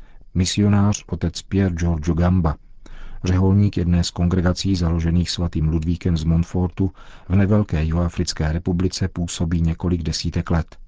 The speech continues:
Téměř půl milionu lidí dostávalo antiretrovirální terapii právě díky programům Světového fondu, zdůrazňuje misionář. Brzy tedy začneme pohřbívat stovky lidí, kteří zůstali bez léků.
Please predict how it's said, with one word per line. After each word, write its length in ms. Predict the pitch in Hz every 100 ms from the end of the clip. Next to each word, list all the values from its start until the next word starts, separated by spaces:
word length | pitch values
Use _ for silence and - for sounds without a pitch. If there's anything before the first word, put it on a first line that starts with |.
| - - - - - -
Téměř 400 | 101 95 95 87
půl 280 | - 110 104
milionu 440 | 98 98 95 92
lidí 280 | 87 90 101
dostávalo 640 | 90 80 - 85 80 82 -
antiretrovirální 1200 | 98 104 107 82 80 82 87 85 87 87 87 80
terapii 540 | 76 90 90 - 90 92
právě 380 | 85 90 90 85
díky 300 | 90 - -
programům 580 | - 90 95 98 98
Světového 560 | - 85 - 85 85 87
fondu, 440 | - 92 95 78 - -
zdůrazňuje 600 | 82 85 82 82 80 78
misionář. 680 | 82 - 90 85 78 76 - - - _ _ _ _ -
Brzy 320 | - 92 95 110
tedy 220 | 117 117
začneme 460 | 104 - 104 107
pohřbívat 580 | - 90 87 87 95 92
stovky 440 | - 92 - - 95
lidí, 340 | 85 90 92
kteří 320 | - 80 80
zůstali 480 | 78 78 - 85 87
bez 180 | 85 85
léků. 460 | 87 76 - 69